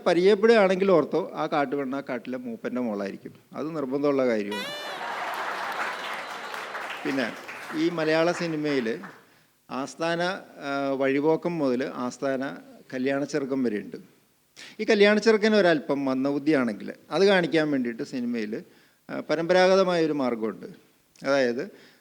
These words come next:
ഈ ചെറുക്കൻ പെണ്ണ് കാണാൻ വരുമ്പോഴത്തേക്ക് അവിടെ ഇരിക്കുന്ന ലഡു, ജിലേബി, ആ, മിക്സർ ഇതെല്ലാം കൂടി എടുത്ത് കുറേ വായിൽ, കുറേ കയ്യിൽ, മൂക്കിലും, ആ, ചെവിയിലും വരെ, ആ, മിക്സറായിരിക്കും. എന്നിട്ട് അതെല്ലാം വെച്ചുകൊണ്ടൊരു ചിരി, ഇതെല്ലാം കാണുമ്പോൾ നമുക്ക് മനസ്സിലാവും, ആ, ആ,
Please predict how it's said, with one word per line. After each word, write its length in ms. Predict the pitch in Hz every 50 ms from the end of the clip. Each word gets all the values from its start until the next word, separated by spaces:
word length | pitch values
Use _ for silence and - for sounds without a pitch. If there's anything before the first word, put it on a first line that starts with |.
| _ _
ഈ 140 | 139 147 170
ചെറുക്കൻ 520 | 185 170 160 156 143 117 120 156 156 175 - -
പെണ്ണ് 220 | 147 139 143 160
കാണാൻ 280 | 165 165 160 156 151 151 143
വരുമ്പോഴത്തേക്ക് 540 | 135 127 127 120 120 110 - 131 127 135
അവിടെ 200 | 139 131 131 127
ഇരിക്കുന്ന 320 | 143 127 123 123 117 120 127 127
ലഡു, 260 | 120 113 107 101 120 123 123 117
ജിലേബി, 460 | 120 117 107 110 113 113 107 110 120 151 165 190 - - 127
ആ, 220 | 120 113 110 110 110
മിക്സർ 380 | 110 110 - - - 135 117
ഇതെല്ലാം 440 | 123 120 113 117 120 113 113 110 110
കൂടി 120 | 104 107
എടുത്ത് 260 | 117 113 107 139 - 135
കുറേ 240 | 123 120 110 113 110 110
വായിൽ, 340 | 110 104 98 101 110 110 120 143 139
കുറേ 160 | 127 117 117 117 -
കയ്യിൽ, 400 | 120 107 101 104 104 107 110 131 139 135
മൂക്കിലും, 480 | 123 107 101 - - 127 120 127 160 - - - - - _ -
ആ, 360 | - 117 117 117 117 113 113 113
ചെവിയിലും 480 | 110 - 123 120 120 127 123 131 135
വരെ, 220 | 127 120 113 120 139 - - - - 156 147
ആ, 40 | 123 117 120 117 113 113 113 117 123 123 123 123 127 135
മിക്സറായിരിക്കും. 580 | 131 - - 135 123 120 104 95 90 - - - _ _ _ _ _ _ -
എന്നിട്ട് 180 | 156 180 175
അതെല്ലാം 300 | 180 165 160 156 160 156
വെച്ചുകൊണ്ടൊരു 380 | 151 131 - 135 127 117 120 120
ചിരി, 440 | 117 - 131 117 107 147 190 - - - _ _ _ - - -
ഇതെല്ലാം 280 | 226 233 240 226 214
കാണുമ്പോൾ 300 | 208 196 190 185 185 190 185
നമുക്ക് 180 | 165 156 147 127
മനസ്സിലാവും, 720 | 156 151 139 - 123 127 120 113 117 156 214 220 247 247 180 143
ആ, 40 | 127 123 120 120 117 113 113 120 123 - - - - - _ _ _ _ _ _ _ _ - -
ആ, 100 | -